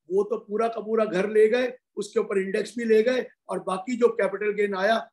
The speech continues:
उसका एक और मकान खरीद लिया। Clear हुआ अश्विनी जी? इस वजह से कर रहे हैं। अब कह दिया देखो भैया formula ये लगेगा फिफ्टी फ़ोर एफ में, long term capital gain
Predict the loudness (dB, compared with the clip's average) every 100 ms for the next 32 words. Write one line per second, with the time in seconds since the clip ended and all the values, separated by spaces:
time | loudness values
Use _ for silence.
0 | _ -8 -2 -2 -2 -6 -10 -10 -12 -16
1 | -20 -20 -20 _ _ _ _ _ _ _
2 | _ _ _ _ _ _ _ -2 2 4
3 | 4 2 0 -2 -2 -4 -10 _ _ _
4 | _ _ _ _ _ -6 -2 -2 -2 -2
5 | -2 -2 -4 -4 -20 _ _ _ _ _
6 | _ _ _ -6 -4 -4 -4 0 0 0
7 | -2 -2 -4 -4 -2 -2 -4 -10 _ -8
8 | -6 -4 -2 -2 0 0 0 -2 -2 -4
9 | -8 -12 -18 -14 -16 -16 -20 -20 _ _
10 | _ _ _ -2 2 2 2 0 -2 -2
11 | -2 -4 -4 -4 -4 0 2